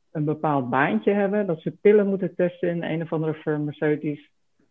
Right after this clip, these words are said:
eh, bedrijf. En dan komen ze elkaar tegen. En die pillen, daarvan ga je, eh, kom je in een soort droom.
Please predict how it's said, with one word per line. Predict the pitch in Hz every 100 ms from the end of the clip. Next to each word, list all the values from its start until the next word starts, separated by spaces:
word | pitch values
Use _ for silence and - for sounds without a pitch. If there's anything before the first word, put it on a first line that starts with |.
| _ _ _ -
eh, | 135
bedrijf. | 123 135 - 139 135 123
En | -
dan | 147
komen | 147 156 143
ze |
elkaar | - 143 135
tegen. | 170 175 190 -
En | 156
die | 143 143
pillen, | 185 190 151 151 175
daarvan | 160 156 151
ga | 147 156
je, | 147 143 -
eh, | - - 160 -
kom | 165 156
je | 160
in |
een | 156
soort | 151 143 120
droom. | - 147 175 240 247